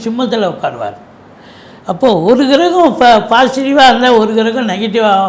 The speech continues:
மாறுறதுக்கு வாய்ப்புகள் இருக்கு. சரி, கிரகங்களுடைய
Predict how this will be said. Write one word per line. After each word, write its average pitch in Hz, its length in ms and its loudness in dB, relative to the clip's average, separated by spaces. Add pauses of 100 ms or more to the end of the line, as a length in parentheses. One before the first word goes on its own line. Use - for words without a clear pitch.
(160)
மாறுறதுக்கு 160 540 -4
வாய்ப்புகள் 151 500 -6
இருக்கு. 143 260 -10 (720)
சரி, 190 160 -2 (120)
கிரகங்களுடைய 226 760 2